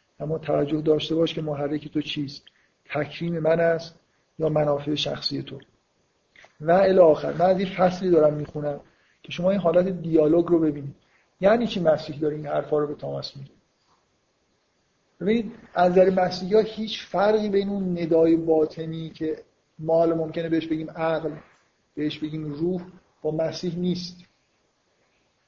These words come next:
یعنی این احساس می‌کنه وقتی که از، در طول روز مسیح داره باهاش صحبت می‌کنه.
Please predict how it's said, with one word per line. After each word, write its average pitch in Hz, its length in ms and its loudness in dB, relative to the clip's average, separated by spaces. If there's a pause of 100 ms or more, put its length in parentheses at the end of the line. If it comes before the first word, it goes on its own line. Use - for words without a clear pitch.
(220)
یعنی 170 160 0
این 220 180 0
احساس 214 400 4
می‌کنه 220 300 0
وقتی 190 320 -6
که 180 140 2
از، 170 240 0 (100)
در 170 180 2
طول 175 400 4
روز 190 400 -2
مسیح 180 320 0
داره 190 140 4
باهاش 185 220 0
صحبت 160 300 0
می‌کنه. - 260 -18